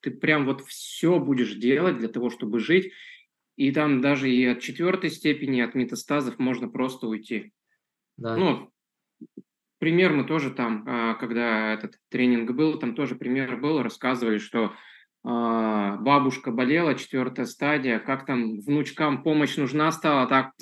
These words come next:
Speaker 1: «Все, рак, до свидания». двадцать лет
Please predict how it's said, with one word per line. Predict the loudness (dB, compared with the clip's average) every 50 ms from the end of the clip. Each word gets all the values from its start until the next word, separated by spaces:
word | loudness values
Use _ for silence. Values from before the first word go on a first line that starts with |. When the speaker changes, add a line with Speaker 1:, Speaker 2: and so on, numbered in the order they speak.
| -14 -12 -14 -16 -20 -20 _ _ _ _ _ _ _ _ _ _ _ -16
Speaker 1:
«Все, | -4 2 4 4 6 6 4 2 0 -4 -6
рак, | -2 0 4 4 6 4 4 2
до | -2
свидания». | -2 -2 -2 -2 2 4 4 6 6 6 6 6 6 6 4 2 0 -6 _ _ _ _
двадцать | -12 -4 2 4 6 6 6 4 0 0 2
лет | 2 2 2 0